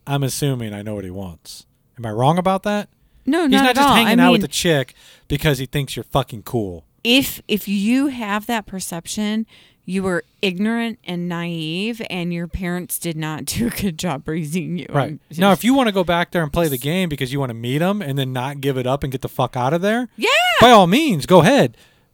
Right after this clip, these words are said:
Speaker 2: Different story.
Speaker 1: And then, you know, if he fucking roofies you and rapes you, yes, completely different story. I understand. But doesn't that, the, in a woman's mind, isn't that in the back of your mind that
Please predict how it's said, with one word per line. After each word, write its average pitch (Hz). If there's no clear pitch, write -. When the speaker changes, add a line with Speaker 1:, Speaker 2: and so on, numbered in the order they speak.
Speaker 2:
Different 247
story. 247
Speaker 1:
And 202
then, 190
you 190
know, 165
if 139
he 147
fucking 160
roofies 156
you 131
and 123
rapes 190
you, 127
yes, 127
completely 165
different 131
story. 95
I 120
understand. 117
But 156
doesn't 202
that, 240
the, 151
in 170
a 165
woman's 185
mind, 156
isn't 143
that 180
in 170
the 160
back 135
of 151
your 139
mind 131
that 113